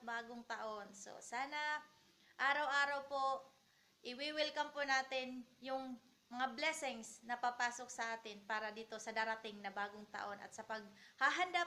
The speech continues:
po natin sa buwan ng December na marami po tayong i-share sa inyo guys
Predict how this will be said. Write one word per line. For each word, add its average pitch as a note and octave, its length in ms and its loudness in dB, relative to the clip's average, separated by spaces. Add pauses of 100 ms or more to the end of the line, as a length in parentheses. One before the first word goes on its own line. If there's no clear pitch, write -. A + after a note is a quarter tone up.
po F4 80 -2
natin E4 400 4 (600)
sa B3 80 -6
buwan C4+ 400 2
ng C4+ 80 -6
December B3+ 480 -2
na G#3+ 160 -4
marami D4+ 400 4
po F4 80 -6
tayong D#4+ 240 0
i-share D#4+ 400 -4
sa D#4+ 160 -4
inyo D4+ 160 -8
guys D4 320 0